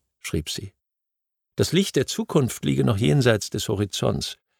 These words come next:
Die Gegenwart sei eine Welt nächtlicher Schatten, ein Chaos des Denkens, in dem unsere Wünsche,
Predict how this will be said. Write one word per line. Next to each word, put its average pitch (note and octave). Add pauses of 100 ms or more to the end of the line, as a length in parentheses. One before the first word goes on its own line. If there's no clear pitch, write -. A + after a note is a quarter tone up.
(300)
Die A#2+
Gegenwart C3
sei A#2+
eine A2
Welt B2+ (320)
nächtlicher A2
Schatten, G#2+ (400)
ein G#2 (320)
Chaos C3+
des -
Denkens, G#2+ (500)
in A2+
dem B2
unsere B2+
Wünsche, E3+